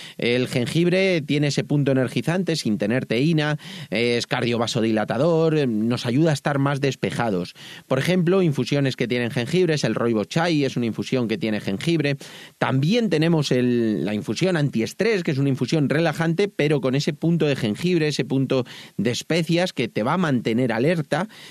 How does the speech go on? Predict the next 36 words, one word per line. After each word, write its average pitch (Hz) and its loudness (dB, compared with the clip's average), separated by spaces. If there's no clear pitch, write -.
es 104 -6
decir, 123 -2
que 107 -2
te 101 -2
va 117 -2
a - -2
relajar, 143 0
pero 113 0
te 107 -2
va 117 0
a 120 -2
mantener 117 0
bastante 120 -4
alerta. 156 -2
Te 143 0
lo 147 2
voy 214 2
a 190 0
recomendar 147 0
también 131 0
en 123 0
otros 135 -2
momentos 117 0
del 101 0
día, 113 0
pero 156 2
incluso 131 2
alguna 156 0
mañana, 151 0
si 117 -6
te 110 -2
sientes 175 0
un 175 2
poquito 143 0
más 123 0
alterado, 123 0